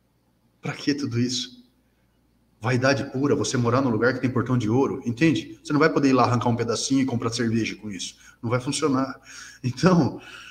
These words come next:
aí você pega lá, ah, lá dentro tem, é, rios de leite e mel.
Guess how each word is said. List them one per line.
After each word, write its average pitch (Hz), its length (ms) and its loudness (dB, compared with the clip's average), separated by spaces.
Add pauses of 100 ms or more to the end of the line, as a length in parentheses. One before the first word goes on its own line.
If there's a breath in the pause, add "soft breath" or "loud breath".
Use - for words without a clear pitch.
aí 180 200 2
você 180 280 2
pega 175 320 4
lá, 131 420 2
ah, 151 260 0
lá 139 160 6
dentro 165 400 4
tem, 127 560 2
é, 131 440 2
rios 165 420 2
de 143 100 2
leite 165 480 4
e 143 120 -4
mel. 135 480 -2